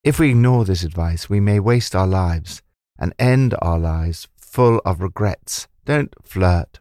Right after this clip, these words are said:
with temptation. Flee temptation. Joyce Meyer writes, "Wisdom is our friend.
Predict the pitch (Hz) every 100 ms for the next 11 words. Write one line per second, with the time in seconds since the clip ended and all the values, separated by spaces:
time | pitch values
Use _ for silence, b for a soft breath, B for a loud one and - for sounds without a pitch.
0 | - - - 80 - 82 80 - 82 -
1 | _ _ _ _ 101 98 82 87 76 85
2 | 78 - 69 - 113 107 - 98 92 87
3 | 85 - - _ _ _ _ 95 123 131
4 | - 82 80 - 85 87 80 - 85 80
5 | -